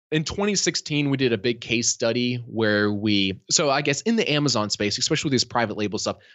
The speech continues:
no one likes to, like, share what products they're selling because, you know, uh, because of copycats. So there's, like, you know, courses, like, teaching people how to do this, but, like, no one, like, no one's transparent about what products they're selling. So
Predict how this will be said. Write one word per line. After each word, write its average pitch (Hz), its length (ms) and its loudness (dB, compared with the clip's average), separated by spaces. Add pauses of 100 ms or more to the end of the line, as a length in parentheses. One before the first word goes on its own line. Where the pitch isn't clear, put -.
(120)
no 139 160 0
one 190 160 0
likes 143 240 -2
to, 139 40 0
like, 120 120 0
share 113 460 0
what 95 220 -6
products 90 440 -2
they're 78 120 -8
selling 76 520 -4
because, 101 600 0
you 101 80 0
know, 90 340 0
uh, 101 220 -4
because 117 240 2
of 98 100 2
copycats. 147 800 0 (420)
So - 160 0
there's, 139 160 2
like, 127 180 0
you 151 100 -4
know, 110 100 2
courses, 165 420 0
like, 117 140 0
teaching 147 240 -4
people 131 180 -2
how 117 120 0
to 95 40 -6
do 123 160 0
this, 127 140 0
but, 104 100 -4
like, 98 200 -2
no 127 180 0
one, 131 300 2 (340)
like, 117 100 0
no 147 140 2
one's 156 160 0
transparent 117 640 -2
about 98 220 0
what 110 180 -2
products 98 400 0
they're 71 80 -6
selling. 80 340 -4
So 90 200 0